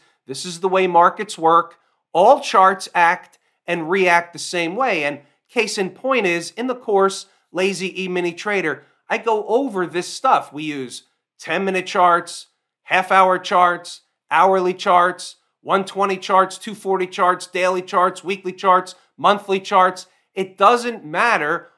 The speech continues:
All charts act and react the same way. They all do the same stuff.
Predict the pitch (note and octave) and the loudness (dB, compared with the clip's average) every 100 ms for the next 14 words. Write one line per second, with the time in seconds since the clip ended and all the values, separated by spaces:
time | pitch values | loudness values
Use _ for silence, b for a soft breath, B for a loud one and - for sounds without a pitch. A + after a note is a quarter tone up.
0 | _ D#3 G3 B3+ B3 - F#3+ F#3 F#3 - | _ -2 2 2 0 -2 2 2 -2 -4
1 | E3+ F3+ - E3 D#3+ F3 F3 E3 - C#3 | -2 -2 -6 -8 -6 -2 0 -2 -4 -14
2 | - F3 D#3 D#3+ G#3 F#3 F3 F3+ b b | -6 -4 -4 -2 0 0 -2 -6 b b
3 | _ E3 F3 G3+ F#3+ C#3 C#3+ A3 A#3 F3 | _ -4 0 0 0 -6 -8 -6 -4 -6
4 | E3+ - G3 F#3+ E3+ - - A3+ A#3+ F#3+ | -8 -4 -2 -2 -4 -10 -6 0 4 2
5 | F#3+ | 0